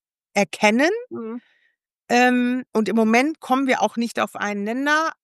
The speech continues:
Speaker 1: aber dann versuche ich freundlich, aber s-,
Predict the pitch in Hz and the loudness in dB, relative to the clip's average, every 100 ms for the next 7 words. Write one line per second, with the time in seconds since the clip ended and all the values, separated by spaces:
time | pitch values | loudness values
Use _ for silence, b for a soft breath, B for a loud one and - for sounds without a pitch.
0 | _ _ - 226 233 226 226 214 220 214 | _ _ 0 2 4 4 4 0 -4 -4
1 | 202 262 277 226 - - 226 247 349 403 | -4 -4 -4 -6 -8 -2 4 4 4 0
2 | 349 349 370 - - 233 240 233 | -2 -2 -2 -8 -4 2 2 2